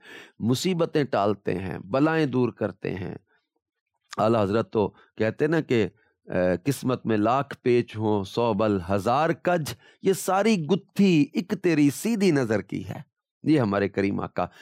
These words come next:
صلی اللہ علیہ وآلہ وسلم ہے۔ یہ خود بھی لوگوں کی مدد فرماتے اور مدد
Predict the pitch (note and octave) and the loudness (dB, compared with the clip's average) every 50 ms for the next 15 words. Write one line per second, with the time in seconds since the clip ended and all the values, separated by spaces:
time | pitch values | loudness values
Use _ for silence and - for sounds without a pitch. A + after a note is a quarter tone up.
0 | - - - - B2+ A#2 G#2 G2 F#2 F2+ G2+ G2+ F#2+ - - F2+ E2+ F2 F#2 E2+ | -18 -10 -4 0 2 2 2 2 2 0 0 -2 -4 -4 -4 -4 -2 -4 -4 -4
1 | E2 D#2 D#2 E2 E2+ E2 D#2+ - - G#2+ B2 C3+ C3+ C3 C3+ A#2+ - - - - | -4 -4 -4 -6 -8 -10 -10 -6 -4 -2 0 0 0 0 0 -2 -4 -8 -20 -20
2 | - - A#2 B2+ C#3+ - - - F#3 F#3+ F#3 F#3+ E3+ D#3+ C3 G2+ - _ _ _ | -16 -6 -2 -2 -2 -2 0 0 0 0 0 0 2 2 2 2 0 _ _ _
3 | _ _ _ _ _ _ _ _ - G2 A2 G#2+ F#2+ A2 G2+ - A2 F#2+ E2+ F#2 | _ _ _ _ _ _ _ _ -6 -2 -2 -2 -2 -2 -4 -4 -6 -6 -4 -4
4 | F#2+ B2 A#2+ - - - A#2 A#2+ A#2+ C3 C3 C3 - C#3 - _ _ _ _ _ | -4 -4 -4 -6 -4 -6 -4 -2 -2 -4 -4 -4 -6 -10 -12 _ _ _ _ _
5 | _ _ _ _ _ _ - - C#3+ F3 F#3 E3+ B2+ G#2+ G#2+ A2 C3 C3+ F#3 F#3 | _ _ _ _ _ _ -4 -2 0 2 2 0 0 0 0 -2 -2 0 0 -2
6 | D#3 - | -2 -4